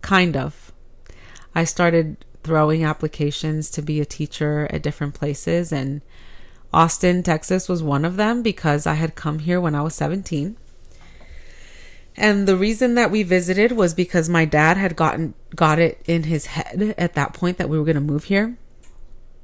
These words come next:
Um, and so he invested in a property and we came to see, actually, this is, this is the house. Um, he invested in this house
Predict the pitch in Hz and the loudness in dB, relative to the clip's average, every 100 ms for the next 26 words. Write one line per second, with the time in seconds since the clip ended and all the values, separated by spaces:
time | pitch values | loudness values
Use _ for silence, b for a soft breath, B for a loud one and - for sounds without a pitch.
0 | - - - - - - 170 170 156 156 | -20 -20 -20 -18 -16 -2 0 2 0 -4
1 | 151 - - - - - - - - - | -8 -12 -20 -20 -20 -20 -20 -18 -20 -20
2 | - - 180 175 170 - 180 170 - 185 | -20 -4 0 2 0 4 6 4 2 0
3 | 185 196 214 - 190 170 160 175 190 175 | 2 4 4 4 2 4 2 2 2 4
4 | 165 - 160 170 196 165 147 151 151 160 | 2 2 0 2 4 4 4 2 0 2
5 | 156 160 - 156 - 147 - - 151 - | 2 0 -2 -4 0 -2 -4 -4 -4 -2
6 | 170 139 101 147 - - - - - - | -2 -2 -4 -8 -14 -20 -20 -20 -20 -20
7 | - - 147 170 - - 185 170 - - | -20 -14 0 0 2 0 0 -2 -10 -18
8 | - - - - 175 220 247 190 180 190 | -20 -20 -20 0 6 6 6 6 8 8
9 | 180 185 - B B B B B B 190 | 8 4 -6 B B B B B B 6
10 | 190 175 165 165 180 233 226 190 208 208 | 8 8 6 2 6 6 8 6 6 4
11 | 185 165 160 - 156 151 180 - | 4 4 2 2 4 4 2 -4